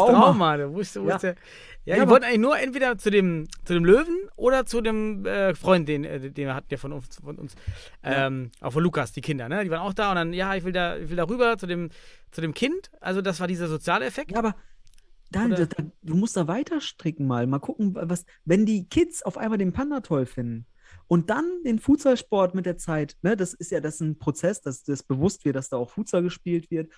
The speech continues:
Speaker 1: und dann ist man selbst mit dem Ball und dann will man das selbst spielen. Das sind ja, das sind ja so Faktoren, die dich dann zu diesem Sport leiten und
Speaker 2: Mhm.
Speaker 1: dann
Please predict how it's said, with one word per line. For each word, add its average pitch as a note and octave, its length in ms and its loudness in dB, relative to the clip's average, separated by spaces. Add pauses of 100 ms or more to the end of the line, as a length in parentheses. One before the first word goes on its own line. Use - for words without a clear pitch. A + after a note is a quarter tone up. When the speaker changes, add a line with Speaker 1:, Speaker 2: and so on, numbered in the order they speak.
(100)
Speaker 1:
und C#3+ 80 -6
dann D3 80 -2
ist C#3 100 -8
man C#3 140 -2
selbst F#3 320 0
mit F3+ 80 0
dem E3 160 -2
Ball F3 300 -2
und D3+ 100 -10
dann C#3 100 -8
will D3 100 -2
man C#3+ 120 -4
das B2+ 140 -4
selbst G3+ 240 -4
spielen. F3+ 340 -2 (480)
Das - 220 -10
sind A3+ 220 -2
ja, F#3+ 100 -4 (260)
das E3+ 140 -6
sind G3+ 80 -2
ja F#3 80 0
so F3+ 80 -4
Faktoren, B3 500 -4
die F3+ 80 -4
dich E3+ 160 -4
dann F3 160 -2
zu - 100 -10
diesem D#3 200 -4
Sport A#3 400 -8
leiten C3+ 400 -2 (240)
und E3 240 -4
Speaker 2:
Mhm. B2+ 80 -8
Speaker 1:
dann C#4+ 300 -2